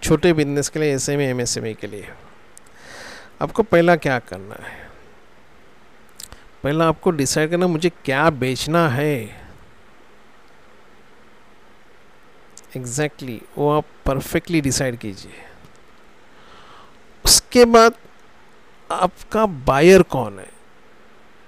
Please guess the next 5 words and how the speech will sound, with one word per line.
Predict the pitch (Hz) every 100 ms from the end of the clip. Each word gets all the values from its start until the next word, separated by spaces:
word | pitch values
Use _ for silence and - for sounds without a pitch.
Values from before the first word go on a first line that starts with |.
| - - - - - -
आपका | 269 - - 190 202
end | - 170 190 220 208
user | 202 180 190
कौन | 170 151 131
है, | 113